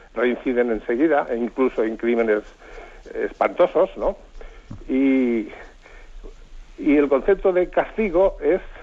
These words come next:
pues, pagar, pagar por lo que se ha hecho, independientemente de estas áreas que, de, pues, de redención o que haya menos, eh, violento. Y esto es lo que a mí me produce un poco de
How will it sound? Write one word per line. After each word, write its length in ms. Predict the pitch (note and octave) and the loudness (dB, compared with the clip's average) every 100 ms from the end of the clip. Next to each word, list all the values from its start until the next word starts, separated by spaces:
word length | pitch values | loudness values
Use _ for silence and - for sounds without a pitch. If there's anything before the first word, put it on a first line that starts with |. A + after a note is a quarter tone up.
| - - - - | -20 -20 -20 -4
pues, 140 | C3+ A#2+ A#2 - - | -2 -2 -4 -14 0
pagar, 360 | D3 F3+ E3 - - - - - - | 2 4 2 -2 -18 -18 -18 -10 -2
pagar 380 | A#2+ D3 - | 2 2 -2
por 100 | - | -4
lo 100 | D#3+ | -4
que 80 | D#3 | -2
se 100 | - | -2
ha 40 | C#3+ | -2
hecho, 360 | C3+ D#3 F3+ - - | -2 -4 -4 -10 -12
independientemente 1200 | D#3+ D#3+ F3 F3+ F3 F3 F3 E3+ D#3 C3 D#3 D#3+ - - - | -8 -4 -2 -2 -2 -2 0 2 0 0 -2 -2 -12 -20 -20
de 340 | A#2+ B2 C3+ C#3 | -4 0 2 2
estas 320 | C#3 D3 - | 0 -2 2
áreas 380 | D#3+ D#3 D#3 D#3 - | 2 4 2 0 -4
que, 80 | |
de, 280 | C#3 C3 B2+ | -2 -2 -4
pues, 140 | A2+ G#2 | -10 -6
de 120 | G2+ | -4
redención 800 | G#2+ A2 G#2 - E3 G3 F#3+ E3+ | -2 -2 -4 0 4 4 4 0
o 100 | B2 | -2
que 100 | B2+ | 0
haya 200 | C#3+ C#3 | 0 0
menos, 300 | B2+ C3 C#3 - - - - - - | -2 -4 -4 -6 -20 -20 -20 -20 -16
eh, 460 | - D#3+ C3 B2 A#2 | -10 -6 -4 -2 -2
violento. 360 | B2 B2+ C3 | 0 0 0
Y 40 | F#3 | 0
esto 200 | F#3 G3+ | 2 0
es 40 | |
lo 100 | F3 | 0
que 80 | D#3+ | -2
a 20 | |
mí 160 | D3 E3+ | -2 0
me 100 | D#3 | 0
produce 300 | D3 D3 D#3 | 2 0 -2
un 100 | C3 | -2
poco 300 | C3+ C#3 D3 | 0 2 2
de 260 | B2+ C#3 | 2 -2